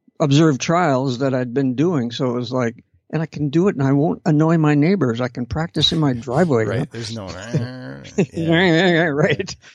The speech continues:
Speaker 1: <laughs> So when I came home from that weekend at Cuyuna, the first place I went was Lebanon Hills, which is one of Mork's premier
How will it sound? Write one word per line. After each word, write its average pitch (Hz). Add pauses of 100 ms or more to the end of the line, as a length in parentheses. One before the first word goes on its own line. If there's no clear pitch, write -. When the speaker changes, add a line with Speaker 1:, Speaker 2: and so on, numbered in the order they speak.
(160)
Speaker 1:
<laughs> - (840)
So -
when 190
I 185
came 185
home 220
from 190
that 156
weekend 170
at 143
Cuyuna, 147 (800)
the 147
first -
place 170
I 147
went 147
was 131
Lebanon 139
Hills, 135
which 120
is 127
one 139
of 127
Mork's 139
premier 143